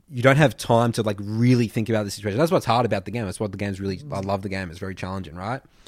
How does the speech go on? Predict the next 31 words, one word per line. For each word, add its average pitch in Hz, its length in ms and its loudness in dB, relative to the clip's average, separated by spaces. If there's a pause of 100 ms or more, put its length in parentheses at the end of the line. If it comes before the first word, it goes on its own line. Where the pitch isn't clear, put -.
(440)
So 117 200 2
in 135 180 2
fighting 120 260 2
games, 107 140 -2
I - 20 -6
said 110 140 0
this 113 160 -4
player's 107 240 -4
really 107 100 -2
capped. 110 220 -4
I 117 40 0
mean, 117 120 -2
you 117 60 -2
can, 151 200 2
like, 165 200 -2
practice - 380 -4
it 151 100 -6
to 117 80 -2
muscle 101 280 -4
memory 120 160 0
where 110 60 0
you 101 60 -4
can 107 120 -6
anticipate. 123 540 -2
We 104 60 -4
talk 104 120 -2
about 98 120 -2
anticipation 98 580 -8
ver-, 98 240 -6
versus 98 240 -6
reaction. 127 500 -4